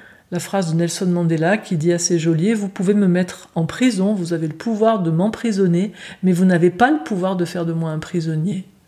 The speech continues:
Pour moi, c'est très, très important de se souvenir de ça. C'est ce qui fait que je vais pouvoir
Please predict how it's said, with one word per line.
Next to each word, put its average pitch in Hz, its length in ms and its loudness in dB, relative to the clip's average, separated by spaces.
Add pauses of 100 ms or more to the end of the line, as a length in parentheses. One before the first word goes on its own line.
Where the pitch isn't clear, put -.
(800)
Pour 165 140 -4
moi, 185 100 2
c'est 175 300 -2
très, 233 260 2
très 185 300 0
important 180 720 -4
de 170 220 -2
se 160 200 -6
souvenir 196 560 -2
de 170 120 2
ça. 208 200 0
C'est 185 180 -2
ce - 100 -2
qui 175 160 -4
fait 214 240 -2
que 185 340 2 (720)
je 185 140 4
vais 190 120 6
pouvoir 208 840 -2